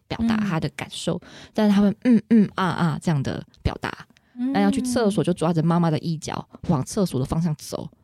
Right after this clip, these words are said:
Speaker 1: 就代表他要去厕所，也有这样一个服务的对象。
Speaker 2: 嗯。
Speaker 1: 嗯。
Speaker 2: 所以你知道，我听到现在就会觉得说，哦，对长照心理师油然崇敬，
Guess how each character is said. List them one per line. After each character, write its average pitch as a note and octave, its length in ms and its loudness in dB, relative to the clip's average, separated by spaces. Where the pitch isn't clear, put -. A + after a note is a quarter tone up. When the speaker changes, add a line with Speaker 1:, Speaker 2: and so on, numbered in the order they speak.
Speaker 1:
就 - 80 -10
代 D3+ 140 -2
表 - 100 -6
他 C#3 120 -4
要 G#2 60 -4
去 - 120 -8
厕 - 240 -8
所， - 200 -12
也 - 100 -2
有 D#3 120 2
这 F3 100 -6
样 C#3 100 0
一 A2+ 60 -2
个 - 140 -8
服 - 160 -10
务 F2+ 60 -6
的 - 100 -8
对 - 180 -8
象。 - 260 -10
Speaker 2:
嗯。 D4 360 -6
Speaker 1:
嗯。 A3+ 580 -4
Speaker 2:
所 E4 160 -4
以 E4+ 40 -2
你 D4 120 -2
知 A3 80 -4
道， C#4+ 260 -2
我 A3 120 2
听 D4+ 160 -4
到 D#4 140 -2
现 C#4+ 200 -2
在 B3+ 100 -2
就 C4 140 0
会 C4+ 140 4
觉 A3 140 -4
得 A3 120 0
说， A3 160 -4
哦， G#3 300 0
对 A#3+ 120 4
长 G3 220 -2
照 A3 140 0
心 G#3 200 0
理 F3+ 120 0
师 G3 240 -4
油 F3+ 200 2
然 F#3 240 2
崇 E3 280 0
敬， F3 240 0